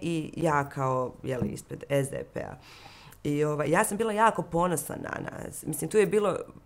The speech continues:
nezgodnih pitanja, da se razumijemo. Ovaj, i, i onako, i na, i na prethodnim okruglim stolima bilo je jako nezgodnih pitanja, ali smo mi to na jedan jako lijep i dostojanstven način,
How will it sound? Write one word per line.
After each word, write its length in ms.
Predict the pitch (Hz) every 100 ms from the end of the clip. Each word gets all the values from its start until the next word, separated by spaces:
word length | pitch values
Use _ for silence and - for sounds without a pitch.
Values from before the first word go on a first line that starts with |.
| - - -
nezgodnih 440 | 160 - 185 170 165
pitanja, 420 | 147 143 104 110
da 80 | 127
se 140 | 135
razumijemo. 640 | 131 107 110 123 - 220 247 - - - - - - -
Ovaj, 800 | 156 156 156 151 156 156 156 156
i, 140 | - - - - 98 -
i 280 | 156 147 -
onako, 520 | 151 156 165 - 147 -
i 80 |
na, 80 | 160
i 120 | 127
na 120 | 160 151
prethodnim 560 | 160 175 175 139 127
okruglim 400 | 131 131 110 117
stolima 300 | - 151 147
bilo 180 | 143 165
je 60 | 170
jako 260 | 175 175
nezgodnih 340 | 165 170 156 -
pitanja, 380 | 180 180 160 -
ali 140 | 156
smo 160 | 156 175
mi 160 | 220 233
to 200 | 226 214 -
na 100 | 156
jedan 360 | 160 190 196 - - -
jako 400 | 185 190 185 156
lijep 300 | 156 175 165
i 40 |
dostojanstven 680 | 135 135 - 139 143 139 131
način, 420 | 120 117 120 135